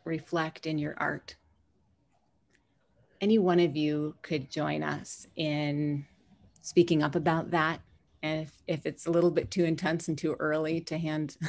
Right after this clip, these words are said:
<laughs> that strong question out, we can come back to it. Anybody feel ready to jump in on that?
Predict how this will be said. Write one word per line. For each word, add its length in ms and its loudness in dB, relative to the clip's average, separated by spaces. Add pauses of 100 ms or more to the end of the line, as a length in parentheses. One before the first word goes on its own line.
<laughs> 220 -20
that 180 0
strong 360 0
question 420 -2
out, 280 2 (380)
we 100 4
can 140 2
come 160 -2
back 220 -4
to 120 0
it. 200 -4 (1200)
Anybody 320 0
feel 220 0
ready 240 2
to 80 0
jump 320 -2
in 100 2
on 160 0
that? 240 -4